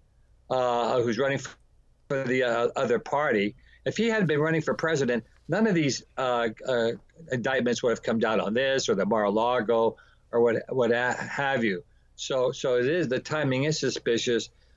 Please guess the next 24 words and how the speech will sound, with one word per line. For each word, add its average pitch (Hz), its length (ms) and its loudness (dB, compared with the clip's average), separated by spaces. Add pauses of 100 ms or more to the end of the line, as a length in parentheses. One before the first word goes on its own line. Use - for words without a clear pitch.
(260)
uh, 120 240 0
especially 123 640 0
after, 120 560 0 (360)
uh, 110 320 2
the 107 200 0
testimony 120 840 0 (280)
up 113 180 -2
on 110 120 2
the 107 100 2
Hill 113 280 2
of, 101 200 0
uh, 104 260 0 (520)
uh, 107 380 0
Devon 113 340 0
Archer, 117 540 0
who 104 140 2
was 98 340 0
Hunter 110 260 0
Biden's 117 640 -2 (420)
co-conspirator, 113 1160 0 (300)
uh, 113 80 -2
in 110 100 -2
terms 110 340 -2
of 101 160 0